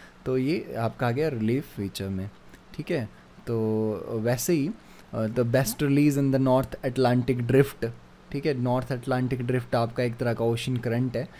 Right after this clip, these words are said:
influence the climate of Europe and make it mild। Europe lies in the region of the westerlies, the warm waters of the North Atlantic Drift, the seas along western Europe ice free। ठीक है, तो आइस फ्री इसको ये कर देता है।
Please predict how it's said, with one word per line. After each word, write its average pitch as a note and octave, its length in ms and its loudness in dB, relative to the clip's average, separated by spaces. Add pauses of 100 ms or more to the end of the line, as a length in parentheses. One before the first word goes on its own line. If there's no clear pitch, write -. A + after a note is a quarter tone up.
(240)
influence F3+ 440 2
the D3 100 2
climate B2+ 380 4
of B2 280 2
Europe C#3+ 240 4
and C#3 280 0
make C#3 300 0
it - 80 -10 (340)
mild। G2 280 -2 (360)
Europe A3 280 8
lies F3 240 6
in E3 200 4
the D#3 120 6
region C3+ 260 4
of B2+ 220 2
the B2 100 4
westerlies, B2 560 0 (460)
the C3 160 2
warm D3+ 500 6
waters C3 340 6
of C3 240 4
the C3 60 4
North C3+ 380 4
Atlantic A#2+ 500 0
Drift, B2 400 0
the A#2+ 60 0
seas C3+ 400 2
along B2+ 520 2
western B2+ 600 2 (480)
Europe C3+ 300 10
ice A#2+ 360 0 (100)
free। F#2+ 180 -4 (440)
ठीक D#3 160 -6
है, D#3 80 0
तो C3+ 160 2
आइस B2+ 240 2
फ्री C3 260 -2
इसको C3+ 280 -2
ये B2 200 0
कर A2+ 220 -4
देता A2 260 -4
है। E3+ 100 -8